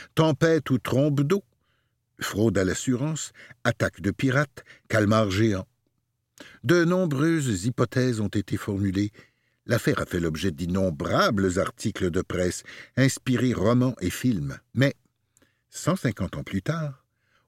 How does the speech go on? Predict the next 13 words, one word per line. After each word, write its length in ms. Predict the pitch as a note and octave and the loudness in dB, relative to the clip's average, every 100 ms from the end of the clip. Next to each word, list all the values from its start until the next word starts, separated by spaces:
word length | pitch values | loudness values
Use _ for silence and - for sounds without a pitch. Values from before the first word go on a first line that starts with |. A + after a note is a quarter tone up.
| - | -4
on 120 | F#2 | -2
ne 120 | F2 | -2
sait 220 | D#2+ - - - | -4 -8 -12 -4
toujours 360 | A3 F#3 C3+ | -2 0 -2
pas 260 | - D2 C2+ _ _ _ _ | -6 -10 -10 _ _ _ _
ce 100 | - | -8
qui 100 | - | -8
est 160 | - | -4
arrivé 500 | A#2 B2+ A2 A#2+ C3+ _ _ _ - | -2 -2 -4 -4 -4 _ _ _ -12
à 120 | - | -6
l'équipage 760 | - B2+ - B2 C#3 C#3 C3+ F2+ | -4 -4 -6 -2 0 0 -2 -6
du 160 | D#2 | -10
voilier. 680 | C#2 C2+ F#2+ E2 A#1+ - | -8 -4 -2 -2 -6 -16